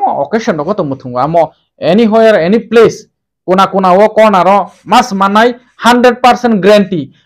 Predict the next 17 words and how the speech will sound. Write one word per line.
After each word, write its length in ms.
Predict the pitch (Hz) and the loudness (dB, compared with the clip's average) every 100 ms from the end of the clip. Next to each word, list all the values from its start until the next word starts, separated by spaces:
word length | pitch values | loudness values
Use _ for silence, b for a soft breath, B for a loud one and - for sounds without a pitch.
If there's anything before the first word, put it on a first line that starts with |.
| b | b
Ti 120 | 190 | -4
prasani 420 | 202 220 220 262 240 | 2 2 2 -2 -2
program 480 | 214 196 220 226 | 0 2 2 4
o 240 | 277 349 - _ _ _ _ | 4 2 0 _ _ _ _
jan 260 | 135 226 247 | 0 2 2
no 80 | 220 | 2
munda 220 | 240 220 | 2 0
krikhe 520 | 196 208 220 285 370 - _ _ _ | 0 0 2 2 2 -4 _ _ _
program 600 | - 139 151 190 247 - _ | -8 -2 2 2 0 -8 _
ngisi 360 | 202 240 269 220 | 0 2 2 -2
manya 840 | 185 180 208 208 208 214 180 - _ _ _ _ _ _ _ _ _ | 0 0 2 2 4 4 2 -4 _ _ _ _ _ _ _ _ _
muthungu. 540 | 147 151 156 139 117 - _ _ _ _ _ _ | -12 -8 -6 -6 -10 -16 _ _ _ _ _ _
Phiaba 260 | - 254 226 | 0 2 0
o 160 | - 254 | 0 -2
bazar 460 | 147 151 131 131 156 | 2 0 2 2 2
o 320 | 151 - _ _ _ _ _ _ _ _ _ | 0 -2 _ _ _ _ _ _ _ _ _
openly 680 | 165 170 247 247 196 131 | -6 0 0 2 -2 -4